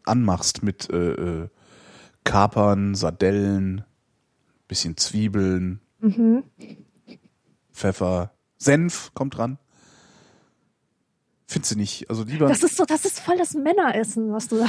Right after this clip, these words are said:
Speaker 2: beschreibst.
Speaker 1: Das ist so, aber es ist doch auch nur ein Steak. Halt, es ist halt roh.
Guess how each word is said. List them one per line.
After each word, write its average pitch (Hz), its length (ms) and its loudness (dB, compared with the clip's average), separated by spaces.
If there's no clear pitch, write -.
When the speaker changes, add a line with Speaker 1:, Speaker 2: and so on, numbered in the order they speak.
Speaker 2:
beschreibst. - 460 -4
Speaker 1:
Das 196 60 6
ist 196 120 6
so, 202 120 4
aber 175 240 4
es 170 100 0
ist 170 260 -2
doch 185 120 2
auch 208 160 0
nur 185 120 6
ein 139 80 2
Steak. 113 480 0
Halt, 110 280 -2
es 127 120 -4
ist 123 260 -4
halt 123 160 2
roh. 123 400 4